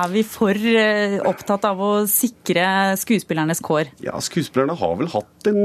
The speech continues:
Speaker 2: eh, god fagforening i ryggen da, som har, eh, har fått gjennomslag for disse <laughs> sakene her. Eh,
Speaker 1: Frykter ikke du at man graver sin egen grav
Speaker 2: vi
Speaker 1: ved å ikke være, være der for publikum?
Speaker 2: Vi skjønner veldig godt at, eh, at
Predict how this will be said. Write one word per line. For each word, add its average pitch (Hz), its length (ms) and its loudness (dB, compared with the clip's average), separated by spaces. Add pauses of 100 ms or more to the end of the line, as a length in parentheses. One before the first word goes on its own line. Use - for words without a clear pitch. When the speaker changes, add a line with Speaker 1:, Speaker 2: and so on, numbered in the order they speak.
Speaker 2:
eh, 196 240 6
god 196 460 2
fagforening 185 720 4
i 185 80 8
ryggen 175 240 2
da, 220 80 2
som 185 160 0
har, 170 160 4
eh, 170 320 4
har 160 160 0
fått 165 160 0
gjennomslag 143 400 2
for 156 80 2
disse 147 240 0
<laughs> - 80 0
sakene 151 320 -2
her. 220 160 0 (480)
Eh, 127 800 2
Speaker 1:
Frykter 247 320 0
ikke 247 180 -2
du 247 140 2
at 240 160 0
man 277 240 4
graver 202 320 0
sin 254 80 0
egen 220 320 2
grav 185 160 2
Speaker 2:
vi 220 140 2
Speaker 1:
ved 247 100 4
å 262 80 0
ikke 254 160 0
være, 208 640 2 (400)
være 208 320 0
der 170 80 0
for 214 160 -4
publikum? 185 160 2
Speaker 2:
Vi - 80 -6
skjønner 127 240 2
veldig 95 320 0
godt - 240 -10
at, - 320 -4
eh, 92 320 2
at - 160 -6